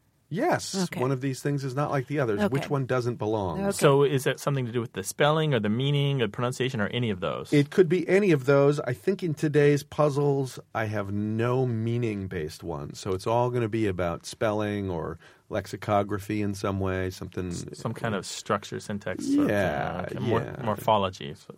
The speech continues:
Speaker 3: yeah.
Speaker 1: Morphology would be the
Speaker 3: Yeah.
Speaker 1: word I was looking for. Um,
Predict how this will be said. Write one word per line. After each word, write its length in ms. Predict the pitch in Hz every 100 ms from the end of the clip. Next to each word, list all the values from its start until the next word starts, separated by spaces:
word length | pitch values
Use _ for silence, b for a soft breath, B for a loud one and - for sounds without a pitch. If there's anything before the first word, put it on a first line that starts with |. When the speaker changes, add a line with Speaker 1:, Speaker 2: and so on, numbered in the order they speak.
| -
Speaker 3:
yeah. 80 | 78
Speaker 1:
Morphology 840 | 98 104 104 113 113 110 98 95
would 160 | 85 85
be 80 | 87
the 100 | 87
Speaker 3:
Yeah. 40 |
Speaker 1:
word 160 | 87 80
I 60 |
was 120 | 78 87
looking 240 | 85 92
for. 280 | - - - B B B
Um, 420 | 123 120 107 107